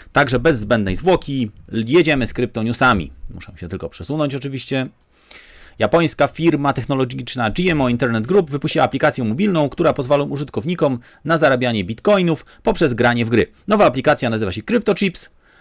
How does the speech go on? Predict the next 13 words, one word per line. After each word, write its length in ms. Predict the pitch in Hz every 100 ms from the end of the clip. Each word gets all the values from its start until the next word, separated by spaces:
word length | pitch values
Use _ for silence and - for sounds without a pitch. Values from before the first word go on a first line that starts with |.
| _
i 100 | -
początkowo 460 | 247 180 165 - 156
będzie 200 | 139 131
zintegrowana 560 | 143 143 127 123 123 107
z 40 |
grą 180 | 101 101
Whimsical 440 | 190 170 165 156
War. 220 | 147 139 - -
Ta 100 | 180
gra 180 | 175 151
to 80 |
jest 120 | 127 -
taka, 260 | 107 98